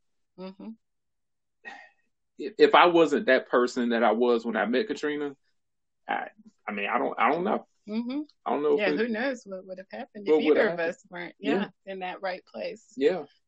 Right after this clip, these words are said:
Speaker 1: Mm-hmm.
Speaker 2: Yeah.
Speaker 1: And, and then when you, when you go, get on further down the line and children enter the picture,
Speaker 2: Oh, yeah, we ain't talking about
Speaker 1: um,
Speaker 2: that
Speaker 1: and
Speaker 2: yet.
Speaker 1: we have two kids
Speaker 2: <laughs>
Speaker 1: that, um, you know, it, you really, it does
Speaker 2: Yeah.
Speaker 1: help, um, in, in raising children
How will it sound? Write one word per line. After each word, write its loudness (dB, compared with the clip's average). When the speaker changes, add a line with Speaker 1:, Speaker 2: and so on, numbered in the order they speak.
Speaker 1:
Mm-hmm. -20
Speaker 2:
Yeah. -4
Speaker 1:
And, -12
and -10
then -6
when -10
you, -10
when -4
you -6
go, 4
get 2
on 2
further 4
down 2
the -4
line -4
and -8
children -2
enter -8
the -18
picture, -2
Speaker 2:
Oh, 8
yeah, 2
we -2
ain't -4
talking 4
about 8
Speaker 1:
um, 0
Speaker 2:
that 0
Speaker 1:
and -2
Speaker 2:
yet. 0
Speaker 1:
we 2
have 6
two -6
kids 0
Speaker 2:
<laughs> 4
Speaker 1:
that, 8
um, -2
you 4
know, 6
it, 0
you -6
really, 6
it 2
does 4
Speaker 2:
Yeah. -6
Speaker 1:
help, 4
um, 0
in, -4
in -6
raising -2
children -8